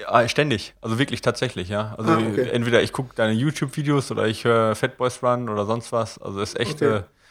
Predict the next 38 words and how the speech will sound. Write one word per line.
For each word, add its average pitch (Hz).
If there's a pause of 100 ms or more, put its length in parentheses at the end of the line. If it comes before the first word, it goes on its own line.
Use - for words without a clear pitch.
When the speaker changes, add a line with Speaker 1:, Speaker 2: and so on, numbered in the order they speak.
(140)
Speaker 1:
ja, 107
ich 107
krieg -
da 117
viel 123
Feedback. - (800)
Speaker 2:
Lustig. 127
Speaker 1:
Super, 101
ja, 107 (280)
genau. 95 (640)
Ähm, 113 (200)
ja, 117
also 107
die, 107
die, 107
klar, 104
ich 101
meine, 110
jetzt 110
mittlerweile, 117
ähm, 104 (160)
kennen 117
mich 107
ja 113
schon -
einige 101
und 104
dann, 98
klar, 92
kommen 107
die 104
dann 95
auch 87
im 104
Gespräch 113
und 101
sagen 101
halt, 95